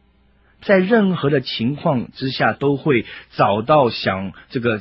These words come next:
呃，这个进入这个，呃，呃，这个，呃，污，污秽的，呃，事情。无论生活的哪一方面，我们只能够看到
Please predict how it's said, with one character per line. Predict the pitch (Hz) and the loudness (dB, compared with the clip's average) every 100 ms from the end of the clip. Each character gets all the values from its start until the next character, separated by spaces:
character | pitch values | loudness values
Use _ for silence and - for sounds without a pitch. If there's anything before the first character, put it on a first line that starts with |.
| - | -4
呃， | 104 101 | -6 -6
这 | 107 | -8
个 | |
进 | 104 165 143 | -2 0 2
入 | 135 127 | 2 2
这 | 120 | 0
个， | 117 110 - - - | 0 0 -2 -14 -4
呃， | 101 87 82 76 - | -2 0 -4 -8 -12
呃， | 71 85 101 | -10 -10 -12
这 | 104 | -6
个， | 95 92 - _ | -6 -6 -18 _
呃， | - 95 95 87 | -10 -8 -8 -10
污， | - 147 - | -6 -4 2
污 | 180 170 | 2 2
秽 | - 156 117 | 4 4 4
的， | 107 92 67 | 0 -2 -8
呃， | 82 98 | -14 -12
事 | - 139 | -4 -4
情。 | 104 92 87 _ _ _ - - - | -4 -8 -12 _ _ _ -20 -18 0
无 | 156 | 2
论 | 220 220 170 | 6 4 4
生 | 214 214 214 | 2 2 2
活 | 143 | 2
的 | 147 | 2
哪 | 131 104 | 2 0
一 | 123 | 0
方 | 147 156 | 0 0
面， | 143 104 | 0 0
我 | |
们 | 113 156 | 0 -2
只 | - 117 | -4 -6
能 | 101 127 | -2 0
够 | 143 | 0
看 | - - 135 117 | -2 -2 -2 0
到 | 117 101 | 0 -2